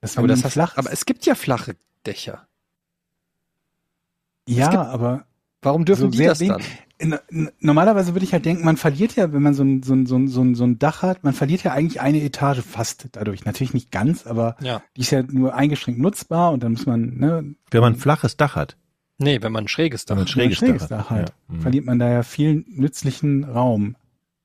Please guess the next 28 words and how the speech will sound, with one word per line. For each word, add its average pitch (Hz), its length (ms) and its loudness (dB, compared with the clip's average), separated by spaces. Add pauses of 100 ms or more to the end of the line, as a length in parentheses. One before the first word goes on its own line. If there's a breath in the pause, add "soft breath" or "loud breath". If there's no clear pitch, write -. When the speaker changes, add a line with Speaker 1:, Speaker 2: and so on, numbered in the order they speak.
(220)
Speaker 1:
Oder 139 300 2
ist - 160 -4
das, - 380 -6
um 131 260 -4
dafür, 143 420 0
um 131 140 0
so 135 140 0
vieles 135 280 -2
billiger 135 380 0
zu 120 160 -8
bauen, 135 340 0
dass 175 140 -4
sich - 100 -18
das - 200 -6
mehr 139 180 2
lohnt? 160 500 0 (1200)
Speaker 3:
Aber 98 280 0 (520)
hat - 200 -4
das, - 240 -6 (420)
hat - 160 -4
das 104 140 -4
was 98 120 -4
mit 87 100 -6
dem 78 160 -8
Dach - 240 -4
zu 135 160 -4
tun? 170 440 -2
Also, 98 360 -6